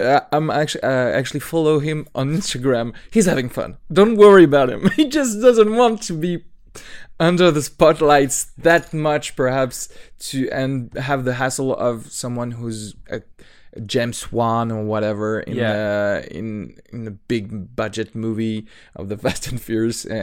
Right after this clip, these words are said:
Speaker 1: uh,
Speaker 2: Yeah.
Speaker 1: he's doing his thing,
Speaker 2: Yeah.
Speaker 1: and he's having fun, and that's, and you,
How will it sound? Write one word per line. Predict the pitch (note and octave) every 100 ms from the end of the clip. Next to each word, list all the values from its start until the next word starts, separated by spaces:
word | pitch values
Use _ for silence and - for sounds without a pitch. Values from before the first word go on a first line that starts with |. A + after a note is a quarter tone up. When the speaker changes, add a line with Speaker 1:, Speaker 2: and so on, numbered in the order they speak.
| -
Speaker 1:
uh, |
Speaker 2:
Yeah. | - A2+
Speaker 1:
he's | G3 G#3 F3
doing | C#3+ E3+ C#3+
his | B2+ E3 G3
thing, | - A#2 G#2 A2 C#3 G#3
Speaker 2:
Yeah. | B2 A2+ A2+ - -
Speaker 1:
and | B2+ C#3 D3
he's | D3 D3+ D3
having | D3 D3+
fun, | C3+ E3 F#3
and | G3 C#3 C#3
that's, | C#3 - - - - - -
and | E3
you, | F#3